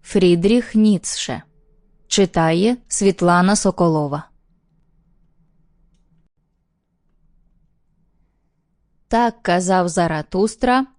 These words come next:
філософський тритомний роман-трактат Фрідріха Ніцше, зміст якого обертається навколо ідеї вічного повторення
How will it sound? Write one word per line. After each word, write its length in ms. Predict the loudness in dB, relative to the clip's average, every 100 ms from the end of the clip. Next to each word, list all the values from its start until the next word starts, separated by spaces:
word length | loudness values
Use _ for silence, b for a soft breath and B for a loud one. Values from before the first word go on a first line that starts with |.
| _ _ _
філософський 920 | -6 0 0 0 -2 -2 -2 -6 -6
тритомний 680 | -2 -2 0 0 2 0 0
роман-трактат 960 | -2 -2 -4 -4 -8 -10 -8 -4 -4 -6
Фрідріха 600 | -8 -6 -2 -4 -2 -2
Ніцше, 600 | 0 0 -4 -12 -14 -16 _ _ _
зміст 460 | -6 -2 0 -2 -4
якого 680 | -4 -2 2 2 2 0 -2
обертається 720 | -2 -4 0 0 -2 -4 -6
навколо 500 | -6 -6 -4 -4 -4 -6
ідеї 460 | -8 -4 -2 -2
вічного 520 | -4 -6 -8 -8 -8
повторення 840 | -6 -4 -4 -2 -2 -2 -8 -12